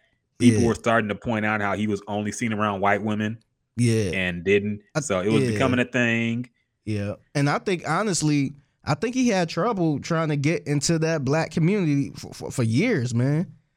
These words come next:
Speaker 1: Yeah.
Speaker 2: We all knew him as, uh, Wallace <laughs> from, um, <laughs> The Wire, but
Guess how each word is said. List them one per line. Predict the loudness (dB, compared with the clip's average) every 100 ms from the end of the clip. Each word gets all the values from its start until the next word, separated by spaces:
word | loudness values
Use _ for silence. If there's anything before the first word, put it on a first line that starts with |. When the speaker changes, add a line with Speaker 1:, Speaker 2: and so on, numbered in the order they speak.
| -10
Speaker 1:
Yeah. | -6 -4 -4 0
Speaker 2:
We | 2 2
all | 0 0
knew | 0
him | 0 0
as, | -2 -4 -4
uh, | -2 -2 0 -2
Wallace | -2 0 0 0 -2 -2 -2
<laughs> | -2 0 -2
from, | -2 -4 -2 -2 -2
um, | 0 0 0 -2 -2 -2
<laughs> |
The | -2 -2
Wire, | -2 0 0 -2 -4 -8 _ _ -20 _ _ _ _ _ -4
but | 0 0 0